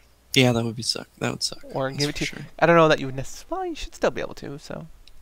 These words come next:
Speaker 1: Yeah, I could, if I'm, if I'm in
Speaker 2: But may-, may-,
Speaker 1: breathing.
Speaker 2: maybe they just give you, like, permanent, you know, painkillers forever.
Speaker 1: That would work too. Maybe. I don't know.
Speaker 2: It's like, "Give me a forever morphine drip?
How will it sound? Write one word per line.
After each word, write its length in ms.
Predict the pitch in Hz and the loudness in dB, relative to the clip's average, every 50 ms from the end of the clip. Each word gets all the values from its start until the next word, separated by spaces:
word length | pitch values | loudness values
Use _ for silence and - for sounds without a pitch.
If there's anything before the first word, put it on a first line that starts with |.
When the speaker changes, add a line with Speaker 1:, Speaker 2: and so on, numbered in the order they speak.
| - - - | -20 -8 -4
Speaker 1:
Yeah, 140 | 120 120 120 | -4 -4 -4
I 40 | 123 | -6
could, 200 | 123 - 131 - - | -8 -10 -10 -8 -6
if 120 | 123 - | -2 0
I'm, 200 | 131 127 123 113 - - | 0 0 0 -2 -4 0
if 100 | - 160 | 2 6
I'm 100 | 160 160 | 6 8
in 120 | 139 131 | 8 8
Speaker 2:
But 80 | 240 226 | 8 8
may-, 80 | 240 | 8
may-, 20 | 240 | 6
Speaker 1:
breathing. 320 | - - 247 233 220 - | 8 8 8 8 6 6
Speaker 2:
maybe 160 | 254 277 285 | 4 4 4
they 200 | 285 285 269 240 | 2 2 0 0
just 200 | 208 - - - | -2 -4 -8 -8
give 140 | - 214 185 | -8 -4 -2
you, 100 | 196 196 | 0 2
like, 240 | 185 170 160 151 - | 4 2 2 0 -2
permanent, 380 | - - 160 151 143 - - - - - - - - | -6 -6 -4 -4 -4 -6 -6 -10 -16 -20 -20 -20 -14
you 140 | - - 156 | -10 -4 -4
know, 80 | 143 - | -2 -2
painkillers 520 | - - 143 156 156 - - - - - | -2 -4 -4 -2 -2 -4 -4 -6 -8 -12
forever. 340 | - - - - - - - - - - - - - - - _ _ - - - - - - - | -12 -10 -10 -10 -10 -12 -14 -18 -20 -20 -20 -20 -20 -20 -20 _ _ -14 -12 -10 -10 -10 -8 -2
Speaker 1:
That 140 | - - 175 | 2 4 4
would 60 | 170 127 | 4 4
work 180 | - 73 - - | 2 0 0 0
too. 240 | - - 64 - - 123 - - - - - - | -2 0 0 -2 -2 -6 -10 -14 -18 -16 -4 6
Maybe. 500 | - 139 165 160 - - - - - - - | 10 10 10 10 10 6 2 -2 -4 -4 0
I 100 | - 131 | 2 2
don't 120 | 127 123 120 | 2 2 2
know. 120 | 120 - - | 0 -2 -2
Speaker 2:
It's 140 | - - - | -6 -6 -6
like, 220 | 170 165 156 - - - - - - | -6 -6 -6 -10 -16 -20 -20 -18 -14
"Give 100 | 165 - | -8 -4
me 140 | 175 175 160 | -2 0 0
a 180 | 156 147 143 160 | 0 -2 -4 -8
forever 320 | - - 151 147 143 147 139 | -6 -4 -2 -2 0 -2 -2
morphine 360 | 139 139 160 - - 233 220 214 | -2 -4 -4 -4 -6 -6 -4 -2
drip? 240 | 247 269 - - | -2 -2 -2 -4